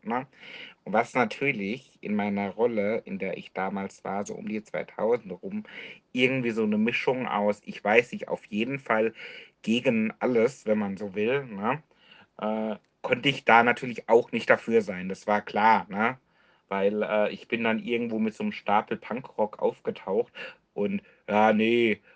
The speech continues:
äh, das interessiert hier keine Sau, ne? Wir hören jetzt, keine Ahnung, Eisfeld oder so“, ne? Ähm, also irgendwie, da war ich einfach noch nicht bereit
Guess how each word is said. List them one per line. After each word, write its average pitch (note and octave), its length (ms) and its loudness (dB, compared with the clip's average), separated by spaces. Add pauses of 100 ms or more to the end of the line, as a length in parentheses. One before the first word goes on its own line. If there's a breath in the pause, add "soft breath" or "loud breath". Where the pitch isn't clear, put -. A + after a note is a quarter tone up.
(140 soft breath)
äh, G2+ 200 2
das F#2+ 200 -10
interessiert G#2+ 580 -2
hier G#2+ 180 0
keine G2+ 340 0
Sau, G2 380 0
ne? G2 300 -4
Wir G2 200 -6
hören G#2 240 -2
jetzt, - 500 -2 (180 soft breath)
keine G2 340 -2
Ahnung, F#2 380 -4
Eisfeld F#2+ 540 -4
oder E2 220 -10
so“, E2 280 -12
ne? A2 300 -2 (840 soft breath)
Ähm, G#2 640 -2 (160)
also A2 160 -2
irgendwie, C3+ 460 4
da A2+ 160 6
war A2 200 6
ich B2+ 160 2
einfach G#2 280 -2
noch G2+ 140 -4
nicht G#2 260 -8
bereit F2 600 -8